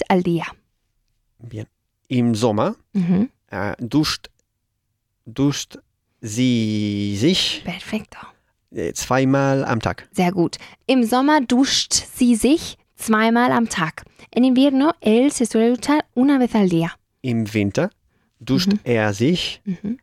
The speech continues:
Speaker 2: einmal am Tag.
Speaker 1: Perfecto. Im Winter duscht er sich einmal am Tag. Y en pleno verano, em, él a veces se ducha cuatro veces al día.
Speaker 2: Wow, qué limpito.
Speaker 1: <laughs>
Speaker 2: Ajá.
Speaker 1: Tiene ahí
Speaker 2: Im,
Speaker 1: un problema, yo creo.
Speaker 2: im,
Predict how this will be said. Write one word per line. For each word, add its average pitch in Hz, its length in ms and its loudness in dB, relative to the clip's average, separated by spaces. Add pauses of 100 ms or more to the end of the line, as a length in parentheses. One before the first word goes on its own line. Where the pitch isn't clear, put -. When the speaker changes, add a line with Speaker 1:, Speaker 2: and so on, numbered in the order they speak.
(160)
Speaker 2:
einmal 117 440 2
am 107 140 -2
Tag. - 340 -8
Speaker 1:
Perfecto. - 460 -12
Im 277 260 4
Winter 311 420 2
duscht 240 500 0
er 208 240 2
sich - 260 0 (100)
einmal 254 500 2
am 233 160 2
Tag. - 360 -6 (360)
Y 208 200 2 (100)
en 214 200 0
pleno 302 300 4
verano, 285 420 2 (300)
em, 208 440 2
él 277 260 4
a 214 100 2
veces 277 580 2 (260)
se - 180 0
ducha 254 400 0 (200)
cuatro 285 580 2
veces 320 400 2
al 294 160 6
día. 269 340 6 (100)
Speaker 2:
Wow, 101 300 0
qué 95 120 -8
limpito. 98 540 -8
Speaker 1:
<laughs> - 280 -2
Speaker 2:
Ajá. 143 600 2 (140)
Speaker 1:
Tiene - 220 2
ahí 226 120 4
Speaker 2:
Im, 196 80 2
Speaker 1:
un - 20 -4
problema, 190 520 2
yo 170 120 2
creo. 185 400 0
Speaker 2:
im, 117 260 0